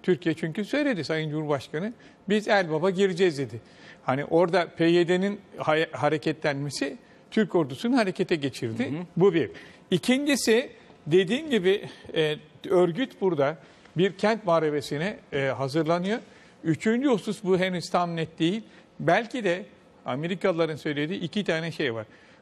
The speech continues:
Speaker 1: Bunlardan bir tanesi ellerinde kimyasal silah olabilir mi? Bu bir. İkinci husus da şu, e, kişileri rehin alması. Yani sivilleri rehin alacak şekilde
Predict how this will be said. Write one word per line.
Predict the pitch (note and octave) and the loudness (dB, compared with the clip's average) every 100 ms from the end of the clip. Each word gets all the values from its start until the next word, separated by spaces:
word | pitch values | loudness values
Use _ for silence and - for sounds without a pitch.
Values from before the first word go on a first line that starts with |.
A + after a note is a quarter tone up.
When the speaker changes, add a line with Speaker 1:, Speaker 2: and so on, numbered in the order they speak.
| - | -4
Speaker 1:
Bunlardan | D3+ F3 D#3+ D#3 D#3 | 0 2 2 0 -2
bir | D3+ | -4
tanesi | E3 D3 C#3+ - A#3 D4 _ - - - - - - _ - _ - - | -2 -4 -4 -6 -6 -8 _ -20 -20 -20 -20 -20 -20 _ -20 _ -8 2
ellerinde | D#3+ F3 F#3 A3 | 4 6 4 4
kimyasal | G3+ F#3 F3+ F3+ A#3 | 2 2 4 4 2
silah | G#3+ G3+ G#3 | 2 2 2
olabilir | F#3 F#3 F3 E3+ C#3 | 4 2 0 -2 -2
mi? | A2 F#2+ - _ - | -6 -12 -20 _ -8
Bu | D3+ E3+ | 0 2
bir. | D#3 A2+ F#2 - _ - | 2 -2 -4 -20 _ -8
İkinci | D3+ - F#3 A3 | -4 0 0 2
husus | C#4+ - G#3+ - | 0 0 -4 0
da | D#3+ | 0
şu, | C#3 F#3 B3 D#4+ - - - - - | 2 2 2 0 -14 -20 -20 -20 -4
e, | D#3+ D#3 D3+ C#3 | 0 2 0 -2
kişileri | - E3 G3+ F#3 G#3+ D4 F#3 | -4 -2 0 2 2 2 0
rehin | E3 F3 G#3 | 2 2 2
alması. | F3 C3+ G#2+ G#2 - - - | 2 0 -4 -10 -18 -20 -14
Yani | - D3+ C#3+ C3 | -2 0 0 -4
sivilleri | - D#3 E3 F3 F3+ E3 | -2 2 2 2 2 2
rehin | D#3+ F#3+ | 0 -2
alacak | D3+ D3 D#3 F3 - | -2 -2 0 -2 -2
şekilde | D3 - A#2+ D3 | -10 -8 -4 -2